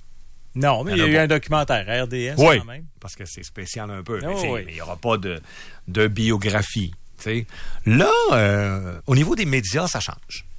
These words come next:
Speaker 2: Alors, il y a des personnalités médias avec les médias sociaux, et cetera,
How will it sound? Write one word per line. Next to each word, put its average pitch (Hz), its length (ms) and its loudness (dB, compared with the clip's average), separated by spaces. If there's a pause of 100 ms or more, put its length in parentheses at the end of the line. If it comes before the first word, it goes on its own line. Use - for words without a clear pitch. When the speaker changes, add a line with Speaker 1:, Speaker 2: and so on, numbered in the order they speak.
(340)
Speaker 2:
Alors, 87 100 -4
il 85 40 -4
y 85 40 -6
a 85 40 -4
des 92 120 -2
personnalités 147 800 2
médias 120 540 2
avec 117 200 -2
les 107 80 -4
médias 107 240 -2
sociaux, 127 420 -2
et - 40 -6
cetera, 110 400 -2